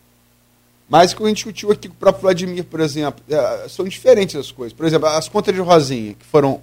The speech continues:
que foram reprovadas pela legis-,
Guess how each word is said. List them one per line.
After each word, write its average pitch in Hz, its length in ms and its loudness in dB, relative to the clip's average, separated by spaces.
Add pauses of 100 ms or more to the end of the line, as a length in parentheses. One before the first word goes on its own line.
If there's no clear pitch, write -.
(120)
que 135 100 -16
foram 135 480 0 (1160)
reprovadas 185 720 8
pela 170 180 4
legis-, 165 340 0